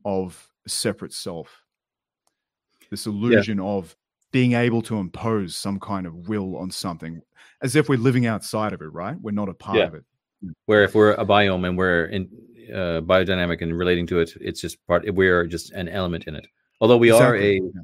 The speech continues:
Speaker 2: we are a powerful ele-, ob-, obviously we're a powerful element where we can do
Speaker 1: Hundred percent.
Speaker 2: the things we're doing, even though it's gonna end up biting us back and the rest of them will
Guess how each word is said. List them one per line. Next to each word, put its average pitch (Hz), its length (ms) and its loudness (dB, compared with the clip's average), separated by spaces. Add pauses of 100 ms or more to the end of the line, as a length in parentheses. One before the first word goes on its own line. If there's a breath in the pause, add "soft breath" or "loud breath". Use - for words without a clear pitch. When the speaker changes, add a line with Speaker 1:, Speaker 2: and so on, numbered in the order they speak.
(200)
Speaker 2:
we 117 80 4
are 123 120 8
a - 40 0
powerful 110 360 2
ele-, 85 240 -4
ob-, 95 280 0
obviously 104 300 0
we're 92 300 0
a 85 120 0
powerful 92 460 -4
element 85 340 -8 (420)
where 92 200 4
we 92 100 2
can 131 100 -4
do 107 60 6
Speaker 1:
Hundred 104 140 4
percent. 92 140 -2
Speaker 2:
the 85 80 -2
things 87 180 -8
we're 90 100 0
doing, 85 400 -2 (340)
even 95 200 2
though 87 100 4
it's 87 100 0
gonna 87 160 -2
end 87 120 2
up 82 100 0 (260)
biting 87 240 2
us 85 80 -6
back 82 300 0
and 82 260 -6 (140)
the 85 60 -10
rest 85 200 0
of 82 60 -12
them 80 100 -6
will 78 300 -4